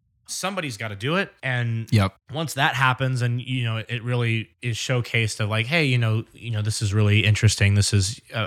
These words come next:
Speaker 1: a breath of fresh air," then I think a lot of people are gonna, are gonna go ahead and jump on it too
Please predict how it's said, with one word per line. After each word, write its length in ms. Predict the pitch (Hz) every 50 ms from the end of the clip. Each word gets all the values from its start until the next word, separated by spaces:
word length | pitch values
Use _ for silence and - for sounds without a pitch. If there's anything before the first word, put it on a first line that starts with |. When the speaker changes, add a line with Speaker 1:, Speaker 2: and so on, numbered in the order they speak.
| -
Speaker 1:
a 40 | 107
breath 240 | 110 110 107 101 -
of 80 | 107 -
fresh 320 | - 110 101 101 - -
air," 120 | 101 101 98
then 160 | 113 117 113
I 100 | 110 110
think 240 | - - 107 101 107
a 40 | 104
lot 180 | 104 101 98
of 60 | 95
people 220 | - 107 104 - 104
are 40 | 101
gonna, 220 | 107 98 95 - -
are 120 | 101 104
gonna 180 | 95 98 95 92
go 180 | 92 101 95
ahead 240 | 95 95 - 107 95
and 140 | 92 95 95
jump 240 | - 101 95 90 -
on 180 | 92 90 90
it 80 | 90 - -
too 320 | - - 98 87 90 90